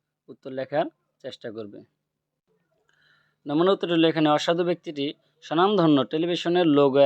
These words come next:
এবং ব্যানার ব্যবহার করে YouTube চ্যানেল খুলে ভিডিও এডিটিং সফটওয়্যারের মাধ্যমে মিথ্যা তথ্য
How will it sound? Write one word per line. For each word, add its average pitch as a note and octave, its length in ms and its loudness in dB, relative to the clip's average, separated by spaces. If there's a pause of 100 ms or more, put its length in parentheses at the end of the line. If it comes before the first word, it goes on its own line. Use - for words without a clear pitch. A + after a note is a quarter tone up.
এবং C3 140 0 (120)
ব্যানার B2+ 320 2
ব্যবহার D#3+ 280 4
করে D3+ 200 -2 (220)
YouTube D3 360 -6
চ্যানেল C#3 300 -6
খুলে D#3+ 360 0 (520)
ভিডিও D#3 380 2 (400)
এডিটিং D3 360 -8
সফটওয়্যারের D#3 540 -4
মাধ্যমে C3+ 300 -2 (420)
মিথ্যা D#3 260 -14
তথ্য D#3 220 -10